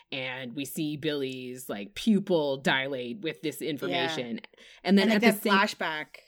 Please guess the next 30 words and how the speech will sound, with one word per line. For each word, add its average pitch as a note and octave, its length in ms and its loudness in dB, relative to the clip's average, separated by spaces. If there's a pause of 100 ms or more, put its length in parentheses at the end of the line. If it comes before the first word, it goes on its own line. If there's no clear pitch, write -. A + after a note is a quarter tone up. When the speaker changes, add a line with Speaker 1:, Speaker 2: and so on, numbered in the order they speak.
(400)
Speaker 2:
to A3 100 -2
that, F3 200 4
to D#3+ 60 -10
Speaker 1:
Yes. F#3+ 140 6
Speaker 2:
actually F#3+ 440 0
seeing F#3+ 480 0
her F3+ 180 -2
doing F3 360 -2
that A3+ 260 0
is F3 180 -6
very E3 220 -2
cool. - 380 -12 (420)
Speaker 1:
Yeah, D#3+ 460 2 (120)
completely. D3 840 -2 (320)
Um, C#3+ 340 -4
so, D3 800 -2 (120)
uh, C3 440 -8
I, C#3 120 -10
f-, C#3 100 -14 (240)
I, D#3 120 -2
f-, - 300 -20
I B3+ 120 -4
think F4 340 0
that G#3 160 2
this F#3 160 2
is D3 120 -10
kind E3 220 -2
of D#3 100 -6
alluding E3 640 2
to D3 580 -4